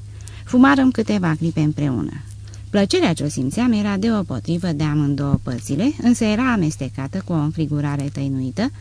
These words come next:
pentru că pătrunsesem chiar în inima metodelor moderne de război.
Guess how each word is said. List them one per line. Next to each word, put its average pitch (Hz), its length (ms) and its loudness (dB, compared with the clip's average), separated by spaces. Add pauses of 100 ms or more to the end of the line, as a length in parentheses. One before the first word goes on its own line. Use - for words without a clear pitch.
(380)
pentru 254 280 4
că 233 160 0
pătrunsesem 220 680 0
chiar 226 220 0
în 185 220 2
inima 202 360 2
metodelor 160 600 2
moderne 143 540 -2
de 131 180 -4
război. 143 440 -4